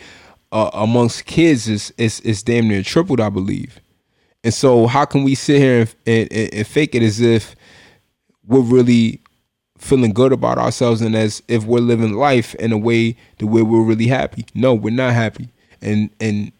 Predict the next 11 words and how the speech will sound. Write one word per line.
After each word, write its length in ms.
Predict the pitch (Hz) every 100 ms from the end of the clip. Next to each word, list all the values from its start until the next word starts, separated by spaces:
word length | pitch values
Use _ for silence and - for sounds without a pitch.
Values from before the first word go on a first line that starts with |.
| _ _ _ 104
and 120 | 107
because 360 | 104 135 123
we're 100 | 131
not 200 | 131 135
happy, 440 | 120 113 - - -
and 100 | 107
because 320 | 101 - 117
people 340 | - 131 - 120
are 60 |
living 360 | 117 117 113 113
life 380 | 117 110 104